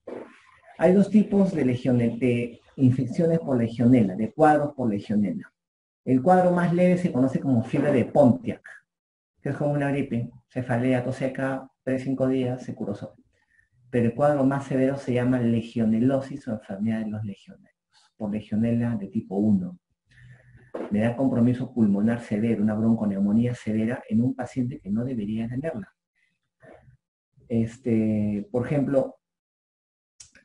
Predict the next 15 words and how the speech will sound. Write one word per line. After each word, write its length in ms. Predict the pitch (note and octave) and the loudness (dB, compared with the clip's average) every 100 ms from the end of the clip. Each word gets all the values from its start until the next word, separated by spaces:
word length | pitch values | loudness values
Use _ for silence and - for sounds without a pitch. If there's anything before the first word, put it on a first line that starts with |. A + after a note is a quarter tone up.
| _ - - | _ -20 -8
un 180 | C#3 B2+ | -6 -2
paciente 380 | B2+ D#3 D3 A#2+ | -2 -2 -6 -4
joven 380 | F#3 D3 A2+ | -2 0 0
sin 200 | G#2 B2 | -2 -2
comorbilidades, 760 | B2 B2 B2 A#2+ C3+ C#3+ G#2+ C3 | 0 0 2 2 0 0 -4 -4
una 100 | B2+ | -4
bronconeumonía 760 | C#3+ D3+ C#3+ B2+ B2 C3+ D3 | -2 -2 -2 0 0 -2 -4
severa, 500 | - C#3 C#3 D3 E3 - _ | -8 -8 -6 -6 -6 -12 _
una 260 | B2 C3+ C3+ | -2 -2 -2
posibilidad, 440 | B2+ - A2+ A2+ | -10 -6 -4 -4
esa 120 | A2+ | -8
es 160 | A#2+ - | -14 -14
legionelosis, 840 | - G#2 - G#2+ G2 G#2 - - _ _ | -10 -8 -6 -6 -6 -10 -14 -20 _ _
una 200 | B2 B2 | -4 -4
posibilidad. 580 | A2+ A2 G#2+ G2 G2+ - | -6 -12 -12 -10 -14 -18